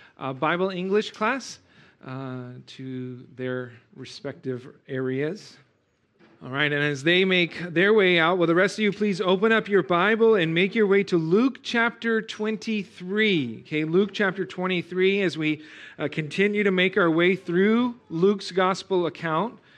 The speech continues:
Uh, last week, we looked at verses twenty-six through forty-three of chapter twenty-three in a message that I entitled Witnesses of the Cross. In case you weren't with us, just give you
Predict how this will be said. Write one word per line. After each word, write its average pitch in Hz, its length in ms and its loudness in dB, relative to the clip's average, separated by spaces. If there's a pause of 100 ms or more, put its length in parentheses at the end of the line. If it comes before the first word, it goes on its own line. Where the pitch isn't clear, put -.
(440)
Uh, 135 120 -10
last 185 560 0
week, 214 480 -2 (280)
we 190 220 2
looked 214 300 2
at 196 100 4
verses 180 460 0
twenty-six 220 1040 -2 (160)
through 185 320 2
forty-three 196 1040 0
of 165 120 0
chapter 160 640 -4 (300)
twenty-three 165 600 -4
in 180 60 -2
a 156 60 -4
message 156 400 -6
that 151 140 -2
I 151 120 0
entitled 151 640 -4
Witnesses 165 640 -4 (100)
of 185 220 -2
the 180 100 -2
Cross. 147 540 -4 (880)
In 143 120 -10
case 151 260 -2
you 156 100 -4
weren't 151 220 -6
with 151 220 -2
us, 190 160 0
just 156 180 -10
give 165 140 -4
you 151 80 0